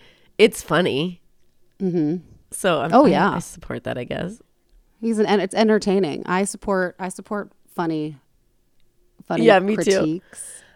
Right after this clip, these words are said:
Speaker 2: But
Speaker 1: Um, okay,
Speaker 2: man,
Speaker 1: so
Speaker 2: that's pretty, yeah, it's hell. This movie is like being in
Speaker 1: <laughs> I
Speaker 2: hell.
Speaker 1: just love it. Um,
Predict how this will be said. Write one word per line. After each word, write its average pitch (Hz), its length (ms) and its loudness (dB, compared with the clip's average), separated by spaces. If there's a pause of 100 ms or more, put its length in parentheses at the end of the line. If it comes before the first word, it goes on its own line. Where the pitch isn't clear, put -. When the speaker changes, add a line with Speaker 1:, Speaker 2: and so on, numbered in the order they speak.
Speaker 2:
But 208 100 6
Speaker 1:
Um, 220 100 6
okay, 220 260 8
Speaker 2:
man, - 100 2
Speaker 1:
so 214 340 6 (260)
Speaker 2:
that's 175 260 -2
pretty, 170 480 -2 (300)
yeah, 214 280 4
it's 160 100 -2
hell. 190 260 4
This 427 260 8
movie 180 240 4
is 170 220 0
like 160 260 0
being 160 200 2
in 156 80 2
Speaker 1:
<laughs> - 20 4
I - 20 0
Speaker 2:
hell. 151 160 -2
Speaker 1:
just 170 200 -8
love 220 240 2
it. - 220 -6 (640)
Um, 196 200 6